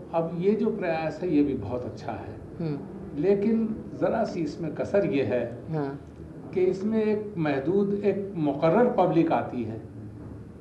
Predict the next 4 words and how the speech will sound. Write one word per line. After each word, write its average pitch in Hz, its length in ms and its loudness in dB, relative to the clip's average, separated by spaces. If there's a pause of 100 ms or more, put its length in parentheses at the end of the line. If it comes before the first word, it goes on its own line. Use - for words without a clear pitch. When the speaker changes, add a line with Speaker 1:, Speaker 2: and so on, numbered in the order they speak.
(720)
Speaker 1:
जनरल 202 380 4
पब्लिक, 160 500 4 (180)
<clears throat> 226 680 10
जनता 156 320 2